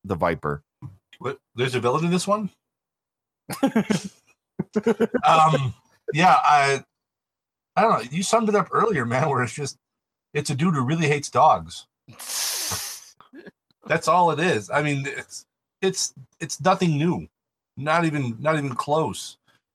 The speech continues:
Speaker 2: It is, I, I'd say it's a cardboard cutout villain, but, I mean, they couldn't spring for cardboard. They spent all their money on pan flutes.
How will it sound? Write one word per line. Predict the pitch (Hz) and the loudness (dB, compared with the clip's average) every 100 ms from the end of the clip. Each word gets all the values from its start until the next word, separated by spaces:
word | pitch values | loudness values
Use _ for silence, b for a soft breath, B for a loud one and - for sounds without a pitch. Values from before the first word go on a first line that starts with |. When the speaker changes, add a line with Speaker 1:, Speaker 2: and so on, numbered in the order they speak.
| _ - | _ -6
Speaker 2:
It | 131 | -2
is, | 135 131 117 - | 0 0 -2 -2
I, | 135 135 | 0 2
I'd | 139 120 | 0 0
say | 156 | 0
it's | 135 123 | -2 -4
a | |
cardboard | - 143 147 131 127 110 | 2 2 2 0 0 -2
cutout | - 139 123 95 | -2 2 2 0
villain, | 98 151 139 107 117 113 | -2 0 2 0 -2 0
but, | 113 92 - - | 0 0 -6 -12
I | 107 | -6
mean, | 107 92 85 - _ _ _ _ _ - | -4 -2 -4 -8 _ _ _ _ _ -6
they | 120 | -2
couldn't | 160 139 | 0 0
spring | 107 127 113 | 0 -2 -2
for | 92 | -2
cardboard. | - 180 117 104 | 2 2 4 0
They | 107 | 0
spent | - 117 | -4 0
all | 123 | 2
their | 120 | 2
money | 127 131 | 2 2
on | 127 | 0
pan | 160 190 | 0 0
flutes. | - 80 - - | -2 -6 -10 -18